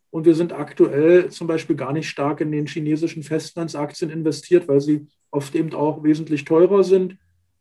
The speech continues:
Ähm, bei, bei, bei gleichen sind ja letztendlich gleiche Unternehmen, die auch in, in Hongkong, China gehandelt werden.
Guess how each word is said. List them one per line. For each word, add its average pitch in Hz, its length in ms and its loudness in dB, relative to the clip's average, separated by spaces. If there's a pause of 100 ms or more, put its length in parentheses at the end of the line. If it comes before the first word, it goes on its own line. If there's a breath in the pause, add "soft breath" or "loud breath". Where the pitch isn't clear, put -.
Ähm, 156 380 -4
bei, 147 280 2
bei, 143 420 -2
bei 139 120 0
gleichen 143 400 0
sind 147 160 -6
ja 156 60 -4
letztendlich 143 380 -6
gleiche 143 300 0
Unternehmen, 160 480 2
die 190 140 0
auch 175 240 -2
in, 170 260 -10
in 160 180 -12
Hongkong, 175 320 -4
China 175 300 -2
gehandelt 170 560 -4
werden. 165 460 -2